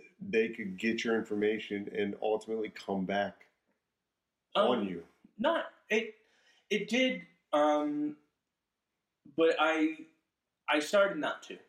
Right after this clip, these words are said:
Speaker 1: Okay.
Speaker 2: 'Cause I kinda went deeper and deeper into it. Um, I found this group, um, they're very into horror.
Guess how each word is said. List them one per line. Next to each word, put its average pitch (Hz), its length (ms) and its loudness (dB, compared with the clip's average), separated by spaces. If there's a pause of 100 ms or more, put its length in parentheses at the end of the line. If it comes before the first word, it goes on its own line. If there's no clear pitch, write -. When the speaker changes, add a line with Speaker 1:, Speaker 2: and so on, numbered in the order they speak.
(500)
Speaker 1:
Okay. 98 360 -2 (380)
Speaker 2:
'Cause 175 120 2
I 175 140 4
kinda 185 320 0
went 165 280 -2
deeper 135 420 -2
and 123 180 -6
deeper 107 340 -4
into 90 180 -18 (180)
it. - 40 -20 (380)
Um, 117 520 -2 (100)
I 120 380 -2 (1080)
found 202 520 2 (840)
this 139 180 0
group, 131 360 0 (460)
um, 107 600 -2 (800)
they're 139 280 2
very 202 600 0
into 143 560 0 (160)
horror. 98 400 -4